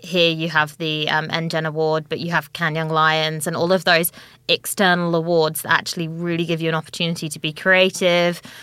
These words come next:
um, to do something that you wanna do without having to deal with the constraints of the clients that you work on or the budgets that you have or, um, things like that. And I think that it's a great opportunity for people to not only test themselves,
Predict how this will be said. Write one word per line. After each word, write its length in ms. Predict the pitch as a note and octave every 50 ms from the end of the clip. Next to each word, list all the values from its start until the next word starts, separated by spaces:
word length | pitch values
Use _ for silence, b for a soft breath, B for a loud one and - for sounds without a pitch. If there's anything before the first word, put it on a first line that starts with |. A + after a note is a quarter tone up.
| B B B -
um, 340 | D#3+ D#3 D#3 D#3+ D#3+ E3
to 140 | - - -
do 200 | E3 F3 E3 E3 E3
something 680 | - F3+ D#3+ - - - E3 D#3+ D#3 D#3 D#3 D#3+ D#3+ D3+ b b b b b b b b b _ _ _ _ _ _ _ - - -
that 140 | - F3+ E3+
you 220 | D#3+ E3+ F#3+ F#3
wanna 180 | F3 F3+ F3 F3
do 120 | E3 E3+ E3
without 280 | D#3+ E3 E3+ D#3+ D#3+
having 200 | E3 F3 E3+ E3+
to 80 | E3 -
deal 140 | - E3 D#3+
with 100 | E3 D#3
the 80 | E3+
constraints 560 | D#3+ - F#3+ E3+ - - F#3 F3 E3+ - - -
of 80 | D#3 -
the 120 | - F3
clients 440 | - - F#3+ F3+ F3+ F3 E3 - -
that 100 | - B2+
you 120 | D3+ E3+ E3
work 320 | E3 D#3 D#3+ D#3 - -
on 320 | E3 D3+ D3+ D3+ D3+ D#3+ -
or 140 | - D#3+ D#3
the 120 | D3+ F3
budgets 380 | D#3 F3 F3+ F3 E3+ - - -
that 100 | - -
you 100 | F3+ E3
have 340 | D#3 D#3+ D3 D3 D#3 D3+ -
or, 200 | D#3+ D#3 D#3 D#3+ - B B B B B B B B B _ -
um, 460 | - E3+ E3 D#3 D#3+ E3 E3 D#3+ D#3+ - -
things 200 | - F3 F3 -
like 140 | E3+ D#3 E3+
that. 140 | F3+ E3 E3
And 100 | E3 E3
I 60 | F3
think 280 | E3+ F#3 F3 - - - - _ _
that 140 | - D#3+ D3+
it's 140 | E3+ D#3+ -
a 20 |
great 260 | E3+ - F#3 E3+ E3+ -
opportunity 600 | D#3+ - - - - F3+ F3 E3+ E3+ - E3+ D#3+
for 160 | - - E3
people 320 | - E3+ D#3+ - F3 E3
to 100 | - -
not 140 | F3 - E3+
only 160 | F3 E3+ E3+
test 260 | E3+ - F3 - - -
themselves, 760 | D3+ D3+ D3+ - G#3 G3+ F3 D#3+ - - - F3 E3+ E3 -